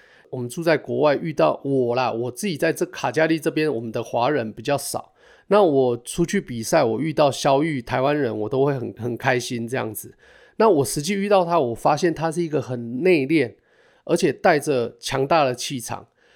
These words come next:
你跟他讲三铁的东西，他都会有一点，哇，眼睛就炯炯发亮，然后跟你互动，跟你讲很多。比如说，我记得他看到，他就，他就看到我的车，他说：“哦，贾斯汀，你骑 Speed Max，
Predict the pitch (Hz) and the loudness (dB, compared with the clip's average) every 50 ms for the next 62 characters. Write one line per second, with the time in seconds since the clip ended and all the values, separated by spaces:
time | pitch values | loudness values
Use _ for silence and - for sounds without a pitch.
0 | _ _ _ 143 147 143 - - 185 202 208 208 202 - - 151 120 113 107 113 | _ _ _ -2 -2 -2 0 2 2 4 4 2 0 0 0 0 0 0 -2 -6
1 | - - - 139 - - 165 123 117 - 139 117 113 - - 131 135 139 135 - | -10 -12 -12 -12 -2 2 2 2 2 0 -2 -4 -4 -4 -2 -2 -2 -2 -4 -4
2 | 139 139 135 135 139 - - 147 135 - 170 156 135 123 113 110 113 135 165 - | -6 -6 -4 -4 -2 0 0 0 2 2 2 2 2 0 -2 -2 -2 -2 -2 -2
3 | 131 110 101 98 - _ - 156 120 107 104 113 127 117 117 110 139 160 160 156 | -4 -4 -4 -6 -12 _ -2 -2 -2 -2 -2 -4 -4 -4 -4 -4 -6 -6 -2 -2
4 | 160 151 156 143 120 131 - 135 120 104 101 - - 120 117 120 131 143 131 123 | -2 -2 0 -2 -2 0 0 -2 -2 -4 -4 -2 0 2 2 2 2 0 0 -2
5 | 117 120 117 120 135 139 - 135 127 123 113 110 - - _ - - - 170 139 | -4 -6 -6 -6 -6 -4 -4 -2 -2 -2 -4 -6 -8 -14 _ -20 -12 -8 -8 -8
6 | 123 - - 143 127 120 - 135 127 123 113 - - 117 113 117 131 120 104 95 | -4 0 0 0 0 0 -2 -4 -4 -4 -6 -6 -6 -6 -6 -6 -8 -8 -10 -8
7 | - 117 107 104 - _ _ _ _ _ _ _ _ - 139 151 - 196 190 202 | -6 -6 -6 -6 -8 _ _ _ _ _ _ _ _ -6 -6 0 2 4 4 4
8 | 196 - 196 151 135 127 127 139 143 139 139 - - 170 160 160 156 151 139 135 | 2 -2 -4 -2 -2 -4 -2 0 0 0 0 -2 -2 0 2 4 4 4 2 0
9 | 127 120 - _ _ _ _ _ - 160 151 156 170 160 139 143 160 _ _ _ | -2 -6 -12 _ _ _ _ _ -6 -4 -2 0 -2 -2 -2 -6 -12 _ _ _
10 | - 151 143 156 - 180 170 170 170 151 117 104 117 110 - - - 139 135 139 | -8 -6 -6 -6 -4 -2 0 0 0 0 -2 -4 -6 -8 -8 -6 -4 -4 -4 -4
11 | 139 - _ _ _ _ _ _ _ 165 175 - 196 175 - _ - 190 156 - | -6 -10 _ _ _ _ _ _ _ -4 -4 -4 -4 -10 -8 _ -8 -6 -6 -8
12 | 113 - - 143 135 135 170 196 180 208 202 170 131 127 117 - - - 131 131 | -14 -8 -4 -4 -2 -2 -2 -2 0 0 0 2 0 0 -4 -6 -10 -8 -8 -8
13 | 127 - - - - 170 160 151 151 185 165 131 - - - - | -8 -8 -10 -8 -6 -6 -6 -2 0 0 0 0 -2 -6 -10 -10